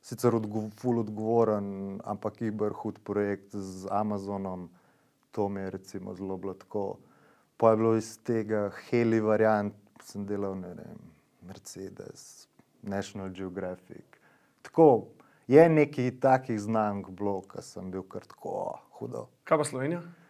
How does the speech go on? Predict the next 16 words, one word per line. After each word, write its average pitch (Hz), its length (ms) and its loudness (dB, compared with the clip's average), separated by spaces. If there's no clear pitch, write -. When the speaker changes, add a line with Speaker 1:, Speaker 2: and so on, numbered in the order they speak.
Speaker 1:
Slovenija 196 680 2
pri 180 220 -4
nas, 190 460 -2
kaj 160 240 -6
jaz - 140 -14
vem, 113 140 -8
Mercator 135 680 0
je 120 80 -8
ena 120 180 -8
taka 117 380 -8
velika 110 480 -6
firma, 101 640 -4
Red 117 280 4
Bull 110 220 -6
Slovenija, 98 720 -6
o, 90 680 -12